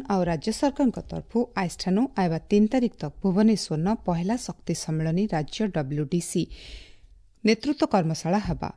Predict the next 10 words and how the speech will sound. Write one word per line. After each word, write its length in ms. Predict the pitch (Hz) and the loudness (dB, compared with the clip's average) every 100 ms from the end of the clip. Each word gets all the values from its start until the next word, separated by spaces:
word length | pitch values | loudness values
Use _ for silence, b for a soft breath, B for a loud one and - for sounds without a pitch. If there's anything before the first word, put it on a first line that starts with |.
| _ | _
ଉଦ୍ଘାଟନୀ 520 | 202 185 262 262 294 294 | 0 2 4 6 6 6
ସମାରୋହଟି 520 | 254 226 226 226 262 | 4 4 4 2 0
ଉପମୁଖ୍ୟମନ୍ତ୍ରୀ 800 | 220 175 180 170 202 190 185 208 | 0 2 0 0 0 2 2 0
ପ୍ରଭାତୀ 380 | - 170 160 - | -2 -2 -2 -4
ପରିଡ଼ା, 340 | 160 160 151 196 | -4 -2 -2 -2
ମୁଖ୍ୟ 320 | 254 190 - 185 | 0 -2 0 -4
ଶାସନ 340 | - 165 180 | -2 -4 -2
ସଚିବ 380 | 170 165 - 160 175 | -4 -6 -6 -4 -2
ଅନୁ 240 | - 175 175 - | 0 2 0 0
ଗର୍ଗ 240 | 180 208 | 0 0